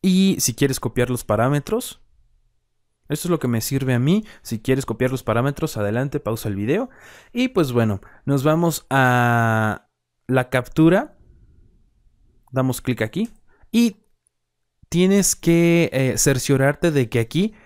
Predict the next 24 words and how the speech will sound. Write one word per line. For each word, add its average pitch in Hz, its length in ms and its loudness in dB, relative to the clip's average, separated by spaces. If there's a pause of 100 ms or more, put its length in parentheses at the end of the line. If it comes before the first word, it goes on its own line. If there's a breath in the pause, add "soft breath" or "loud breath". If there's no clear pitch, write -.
(260 soft breath)
tenga 147 480 2
menos 170 720 2
tiempo 160 540 0
de 135 160 0
lo 123 140 0
que 123 100 -2
tú 135 180 -8
le 139 100 0
has 123 100 -4
dejado, 117 560 -4 (340)
eh, 110 460 -6 (200 loud breath)
de 120 200 2
espacio 117 500 0
en 113 100 0
blanco 113 480 -2
para, 98 440 -2 (340 loud breath)
pues, 120 140 -4
para 113 140 0
hacer 120 180 0
la 113 160 -2
captura 104 400 -2
de 95 100 -4
ruido, 95 320 -8
¿no? 135 180 -6